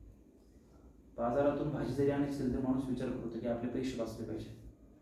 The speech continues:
वेळ वाचला पाहिजे, चांगल्या क्वालिटीचा माल मिळाला पाहिजे, करतो की नाही? का जाऊन हाही निघून आला, दहा रुपयाची जरी गड्डी असली तरी चार वेळा बघतो.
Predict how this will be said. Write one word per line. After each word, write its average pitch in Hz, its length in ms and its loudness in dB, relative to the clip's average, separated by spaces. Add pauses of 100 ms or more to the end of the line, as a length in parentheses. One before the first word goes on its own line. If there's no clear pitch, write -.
(360)
वेळ 139 180 6
वाचला 127 280 4
पाहिजे, 110 280 0 (1040)
चांगल्या 131 260 2
क्वालिटीचा 127 360 2
माल 127 160 4
मिळाला 127 260 4
पाहिजे, 120 240 0 (500)
करतो 180 180 8
की 214 60 10
नाही? 214 180 8 (560)
का 147 60 4
जाऊन 175 280 12
हाही 180 480 10
निघून 175 200 8
आला, - 280 6 (1400)
दहा - 180 -2
रुपयाची 151 280 2
जरी 165 180 6
गड्डी 151 200 4
असली 156 200 2
तरी 139 220 4
चार 139 160 2
वेळा 147 140 6
बघतो. 139 320 0